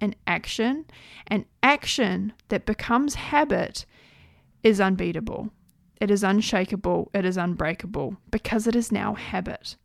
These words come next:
It doesn't require motivation. It doesn't require willpower. Yes, you're gonna have to get back on track a lot of times. I still do that, but it is so much stronger than just a goal. And that's what we're trying to form here.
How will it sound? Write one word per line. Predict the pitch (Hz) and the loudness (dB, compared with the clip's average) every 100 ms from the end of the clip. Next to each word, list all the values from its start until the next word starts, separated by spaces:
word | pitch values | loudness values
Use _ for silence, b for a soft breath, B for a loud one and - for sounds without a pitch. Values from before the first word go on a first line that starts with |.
| - | -12
It | 208 | -6
doesn't | 196 220 208 | -2 0 -2
require | 220 - 185 185 | -4 -2 0 0
motivation. | 175 175 175 214 247 233 247 226 | -2 -2 -2 2 2 2 2 0
It | |
doesn't | 202 202 208 | 0 -4 -6
require | - - 175 180 | -8 -4 -2 -2
willpower. | 196 196 - 170 170 180 B B B B B | 0 -2 0 0 2 0 B B B B B
Yes, | 220 233 220 | 0 2 0
you're | |
gonna | 214 190 | -2 -2
have | 185 180 | -4 -6
to | 185 | -8
get | 185 214 - 220 | -6 -4 -4 -2
back | 165 - | -2 -2
on | 165 | -6
track | 180 170 - - | -4 -4 -6 -2
a | 214 | 0
lot | 208 208 185 | 2 4 4
of | 175 | 2
times. | - 190 202 - | -2 -6 -6 -6
I | 208 | -6
still | 196 - - 208 202 | -6 -2 4 4 6
do | 190 | 2
that, | 185 185 - B B B | 4 2 2 B B B
but | 208 | 4
it | 208 | 4
is | 202 196 | 4 0
so | - - 190 202 | -2 2 4 6
much | 196 185 214 | 4 0 -2
stronger | - 196 180 175 | -4 -4 -2 -4
than | 175 170 | -4 -6
just | 175 170 - | -6 -6 -8
a | |
goal. | 180 - - 202 - - - - | -6 -6 -6 -10 -18 -20 -20 -2
And | 208 202 | 4 6
that's | 202 220 | 4 2
what | 220 | 0
we're | |
trying | 214 - 175 | 0 0 -2
to | 170 | -4
form | - 180 165 | -6 -6 -6
here. | - 240 - | -6 -6 -6